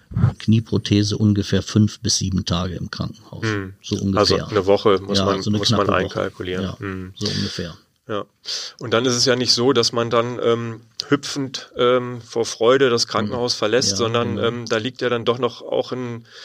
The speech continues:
Speaker 2: längerer Weg vor den Patienten.
Speaker 1: Richtig.
Speaker 2: Das heißt,
Speaker 1: Mhm.
Speaker 2: ähm, die Operation ist das eine, die anschließende Reha,
Speaker 1: Mhm.
Speaker 2: ähm, das Reha-Training
Speaker 1: Mhm.
Speaker 2: ist das andere. Ähm, das ist wahrscheinlich, das werden Sie jetzt gleich erklären,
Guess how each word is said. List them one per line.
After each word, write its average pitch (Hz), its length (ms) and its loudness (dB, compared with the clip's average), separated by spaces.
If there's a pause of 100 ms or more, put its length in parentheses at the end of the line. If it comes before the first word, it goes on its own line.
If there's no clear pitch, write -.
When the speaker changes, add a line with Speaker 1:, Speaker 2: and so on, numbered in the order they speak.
(400)
Speaker 2:
längerer 123 480 4
Weg 127 200 2
vor 120 220 2
den 135 180 0
Patienten. 135 520 0
Speaker 1:
Richtig. 143 160 -4
Speaker 2:
Das 117 180 2
heißt, 120 380 4
Speaker 1:
Mhm. 131 60 -2
Speaker 2:
ähm, 131 400 0 (260)
die 117 80 -2
Operation 127 560 0
ist 123 140 0
das 113 120 0
eine, 135 560 2
die 117 140 -2
anschließende 123 840 -2
Reha, 135 540 2 (140)
Speaker 1:
Mhm. 98 180 -2
Speaker 2:
ähm, 127 280 0
das 110 180 -2
Reha-Training 123 640 0
Speaker 1:
Mhm. - 60 -8
Speaker 2:
ist - 160 0
das 120 120 2
andere. 113 460 4 (580)
Ähm, 117 360 2 (1600)
das - 200 0
ist - 420 0
wahrscheinlich, 135 640 2
das 117 180 0
werden 127 140 0
Sie 123 80 -2
jetzt 123 160 0
gleich 123 240 0
erklären, 135 560 0